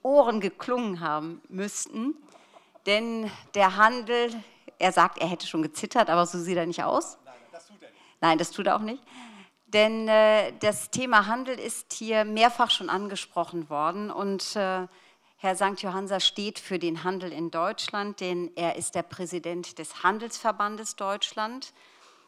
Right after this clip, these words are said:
Er selbst, ähm, ist Mitinhaber und Unternehmer in der Petz Rewe G M B H. Das heißt,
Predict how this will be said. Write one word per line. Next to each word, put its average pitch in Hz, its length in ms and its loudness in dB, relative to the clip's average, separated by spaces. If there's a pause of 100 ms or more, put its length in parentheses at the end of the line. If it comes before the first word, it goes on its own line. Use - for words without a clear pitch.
(140)
Er 190 480 2
selbst, 196 800 -6
ähm, 185 520 -2 (120)
ist - 720 -8 (100)
Mitinhaber 190 920 -2
und - 420 -4
Unternehmer 180 640 -4
in 160 60 -4
der 170 140 -6
Petz - 500 -6
Rewe 180 640 -8
G 175 240 -8
M 156 160 -6
B 151 180 -12
H. 165 400 -2 (1040)
Das - 240 -10
heißt, 180 380 -4